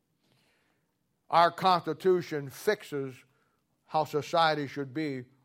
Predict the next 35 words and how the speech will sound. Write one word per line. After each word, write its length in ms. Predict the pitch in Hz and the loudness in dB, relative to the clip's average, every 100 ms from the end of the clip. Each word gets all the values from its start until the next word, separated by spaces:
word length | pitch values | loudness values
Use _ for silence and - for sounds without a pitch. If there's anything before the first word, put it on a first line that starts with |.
| - | -4
all 160 | 160 | -2
down 280 | 147 151 147 | 0 -2 -2
through 160 | 135 135 | -6 -8
the 100 | 127 | -4
history 360 | 143 135 131 | -6 -6 -10
of 60 | 123 | -10
the 80 | 113 | -10
country, 400 | 139 127 98 - _ _ _ _ _ _ _ _ _ 135 120 | -10 -10 -14 -20 _ _ _ _ _ _ _ _ _ -14 2
based 340 | 170 165 - - | 2 2 -4 -8
on 400 | 165 147 143 123 _ _ _ | -4 -2 -2 -8 _ _ _
the 80 | 117 | -12
concept 560 | - 156 143 151 131 135 | -4 -2 -2 -2 -2 -2
of 100 | 127 | -4
a 60 | |
republic. 600 | 120 113 - 127 95 85 _ _ _ _ _ _ _ _ _ _ _ _ _ - | -6 -8 -6 -8 -8 -18 _ _ _ _ _ _ _ _ _ _ _ _ _ -4
And 120 | 165 | 2
yet 260 | 180 202 202 | 6 6 4
we 200 | 196 175 | -2 -2
see 240 | - 202 | -2 -4
the 160 | 156 147 | -2 -4
same 520 | - 190 180 165 135 _ _ _ | -2 -2 -2 -4 -10 _ _ _
thing 300 | 208 180 151 | 0 0 0
when 120 | 151 | -2
it 120 | 147 | -2
comes 320 | 147 165 156 139 | 0 -2 -2 -6
to 120 | 151 | -6
the 100 | 143 | -4
Bible 540 | 143 170 165 151 143 | 0 0 0 -2 -4
and 100 | 139 | -6
modern-day 580 | 147 156 151 143 147 147 | -2 0 0 0 2 0
Christianity 880 | 143 160 - 139 139 156 156 139 135 | 0 -8 -6 -8 -6 -4 -6 -6 -8
with 220 | 127 - | -10 -8
pastors 460 | 156 147 135 123 117 | -4 -4 -4 -10 -14
and 140 | 120 | -12
churches. 380 | - 151 - | -2 -2 -2